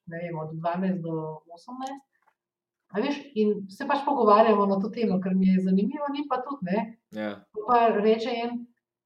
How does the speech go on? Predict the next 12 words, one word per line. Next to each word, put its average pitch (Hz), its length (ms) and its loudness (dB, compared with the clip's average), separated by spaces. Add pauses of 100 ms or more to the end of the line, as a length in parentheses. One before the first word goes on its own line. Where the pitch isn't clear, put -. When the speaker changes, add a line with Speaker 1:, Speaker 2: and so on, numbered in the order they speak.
Speaker 1:
"A 180 80 -4
veste, 320 260 2
da 247 120 0
meni 240 200 0
pa 277 100 0
mandlji 220 540 2
zbijajo 190 520 2
cuker, 143 340 -10
ne? 170 180 -8
Jaz 254 160 -4
pojem, 247 320 -8
recimo, 214 380 -2